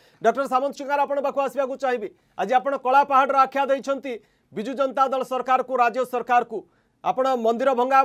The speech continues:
ମଠ ଭଙ୍ଗା କଥା ଉଠାଇଛନ୍ତି, କିନ୍ତୁ ଏଠି ଯୋଉ କଥା ବିଜୁ ଜନତା ଦଳ କହୁଛି ଯେ କେନ୍ଦ୍ର ସରକାର ବା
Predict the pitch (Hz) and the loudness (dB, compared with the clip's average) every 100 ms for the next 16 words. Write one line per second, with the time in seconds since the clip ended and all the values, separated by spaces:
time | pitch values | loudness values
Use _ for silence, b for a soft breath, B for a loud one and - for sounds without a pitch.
0 | 196 233 233 262 240 262 247 247 247 233 | 2 -6 -4 -2 0 -2 -2 -2 -2 0
1 | 247 240 240 208 - _ _ - 262 294 | -4 -4 -8 -8 -20 _ _ -8 2 4
2 | 269 302 277 285 285 294 277 262 285 285 | 4 2 0 0 0 0 -2 -4 -4 -2
3 | 269 285 277 277 269 262 226 226 - _ | 0 0 0 -2 -2 -4 -6 -14 -18 _
4 | _ 139 269 269 - _ _ _ 214 240 | _ 0 4 4 0 _ _ _ 2 2
5 | 277 269 254 240 254 247 | 0 0 -4 -2 0 2